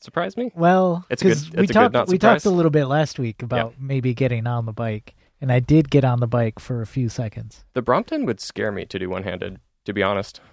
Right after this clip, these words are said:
Speaker 2: Oh, I'm not doing it one-handed.
Speaker 1: Okay, gotcha.
Speaker 2: And to be clear, my feet were on the ground the whole time.
Speaker 1: Oh, okay, gotcha.
Speaker 2: But
Speaker 1: Well,
Speaker 2: I
Speaker 1: 'cause
Speaker 2: had
Speaker 1: I remember we talked about it.
Speaker 2: Yeah, I
Speaker 1: And
Speaker 2: had
Speaker 1: I
Speaker 2: the
Speaker 1: was like
Speaker 2: saddle, like, really low
Speaker 1: Mm-hmm.
Speaker 2: and just kinda sat there for a little while.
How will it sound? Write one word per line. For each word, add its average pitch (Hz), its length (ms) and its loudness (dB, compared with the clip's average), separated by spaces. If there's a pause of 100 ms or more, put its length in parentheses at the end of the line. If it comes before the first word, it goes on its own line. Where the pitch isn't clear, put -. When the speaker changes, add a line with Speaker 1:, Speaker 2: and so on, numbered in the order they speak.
(100)
Speaker 2:
Oh, 180 180 6
I'm 147 160 2
not 175 160 4
doing 120 200 -6
it 107 80 -10
one-handed. 104 600 -8
Speaker 1:
Okay, - 400 0
gotcha. - 400 -4
Speaker 2:
And 131 280 0 (600)
to 202 140 0
be 170 120 6
clear, 160 260 4
my 123 140 2
feet 147 260 2
were 127 140 0
on 110 140 -2
the 110 80 -4
ground 113 300 -2
the 101 60 -4
whole 117 180 -6
time. 101 440 -8
Speaker 1:
Oh, 107 120 4
okay, - 240 -4 (120)
gotcha. - 380 -4 (160)
Speaker 2:
But 113 300 -2 (140)
Speaker 1:
Well, 131 100 2
Speaker 2:
I 131 40 6
Speaker 1:
'cause 131 100 6
Speaker 2:
had 135 60 6
Speaker 1:
I - 20 4
remember 135 280 -2
we 98 100 -2
talked 107 260 -2
about - 200 -10
it. - 180 -8
Speaker 2:
Yeah, 107 380 -2
I 135 60 0
Speaker 1:
And 127 100 6
Speaker 2:
had - 20 -
Speaker 1:
I - 40 4
Speaker 2:
the 135 60 6
Speaker 1:
was 117 100 4
like - 60 -2
Speaker 2:
saddle, 127 600 4
like, 123 220 2
really 120 320 4
low 113 400 2 (340)
Speaker 1:
Mm-hmm. 104 120 -2
Speaker 2:
and 110 100 0
just 120 200 0
kinda 110 220 0
sat 104 300 -2
there 107 180 -4
for 110 260 -14
a 107 40 -20
little 104 240 -18
while. 104 400 -2